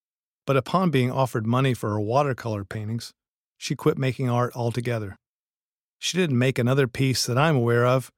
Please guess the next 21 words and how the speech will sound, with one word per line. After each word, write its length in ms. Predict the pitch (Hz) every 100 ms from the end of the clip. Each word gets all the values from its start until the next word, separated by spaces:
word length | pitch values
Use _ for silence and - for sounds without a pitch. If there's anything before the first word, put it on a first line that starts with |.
| _ _ _
for 120 | 139
at 80 | 123
least 240 | 123 117
three 180 | 131 123
decades. 560 | 117 107 107 101 - - _ _ _ _ _ _ _ _ _ _
She 180 | - 156
recently 420 | 170 202 180 156
returned 440 | 123 113 147 156
to 60 | 123
her 200 | 110 104
art, 240 | 101 110 - _ _ _ _ _
but 120 | 143
she 140 | - 170
sticks 320 | - 165 -
to 100 | 131
markers 520 | 123 131 - 110 101
on 120 | 120
a 80 | 110
dry 280 | 110 120 120
erase 340 | 110 113 113
board. 340 | - 107 95